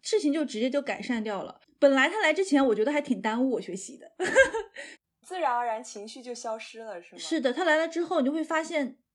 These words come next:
Speaker 1: 其实你可以做的事情太多了，没有办法高效地处理工作跟那个自己情绪的时候，你就需要跟他一起出去散散步，出去吃顿好吃的，看看周围发生了什么，然后再回来，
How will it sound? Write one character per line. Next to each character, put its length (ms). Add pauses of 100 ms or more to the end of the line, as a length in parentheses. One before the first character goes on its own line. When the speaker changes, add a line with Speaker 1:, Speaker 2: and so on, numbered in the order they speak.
(120)
Speaker 1:
其 200
实 120
你 80
可 140
以 100
做 160
的 80
事 140
情 180
太 200
多 340
了， 260
没 140
有 80
办 200
法 120 (140)
高 180
效 160
地 80
处 200
理 180
工 200
作 200
跟 440
那 200
个 100
自 160
己 180
情 300
绪 120
的 80
时 200
候， 280 (360)
你 100
就 160
需 180
要 260 (120)
跟 160
他 160
一 40
起 120
出 160
去 120
散 200
散 160
步， 320
出 140
去 140
吃 160
顿 140
好 200
吃 240
的， 220 (340)
看 240
看 360 (180)
周 240
围 380 (120)
发 240
生 160
了 100
什 160
么， 260 (140)
然 140
后 100
再 180
回 180
来， 220